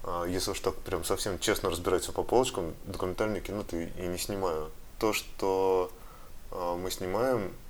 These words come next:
хардкорные документалисты, скорее всего, документальное кино и не назовут толком. Потому что там много где срежиссированные события,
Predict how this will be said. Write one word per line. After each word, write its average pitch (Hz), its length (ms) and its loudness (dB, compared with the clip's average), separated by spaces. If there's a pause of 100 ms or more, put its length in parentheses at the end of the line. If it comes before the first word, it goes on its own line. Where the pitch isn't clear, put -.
(120)
хардкорные 101 540 2
документалисты, 90 600 2
скорее 95 300 2
всего, 95 220 0
документальное 90 500 0
кино 101 280 2
и 87 420 -2
не 85 120 0
назовут 87 540 2 (400)
толком. 76 340 0 (720)
Потому 90 260 2
что - 140 -4
там 87 220 2
много 95 380 0
где 90 560 4 (500)
срежиссированные 87 680 -2
события, 110 640 2